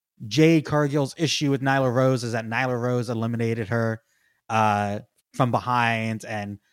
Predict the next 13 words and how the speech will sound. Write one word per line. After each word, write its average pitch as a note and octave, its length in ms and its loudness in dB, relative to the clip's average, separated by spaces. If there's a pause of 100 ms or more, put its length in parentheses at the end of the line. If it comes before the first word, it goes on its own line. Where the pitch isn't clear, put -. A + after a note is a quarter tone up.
(140)
Thunder D3+ 200 4
Rosa C3+ 260 4
is A#2+ 80 -6
still C3 200 -2
pissed B2 340 -6
from A#2 380 -6
the A#2 140 -6
blinds-, A2+ 420 -6
like, A2 180 -6 (280)
the G#2+ 60 -10
blindside A#2+ 420 -2
attack. A2+ 460 -2
Like, G#2+ 260 -4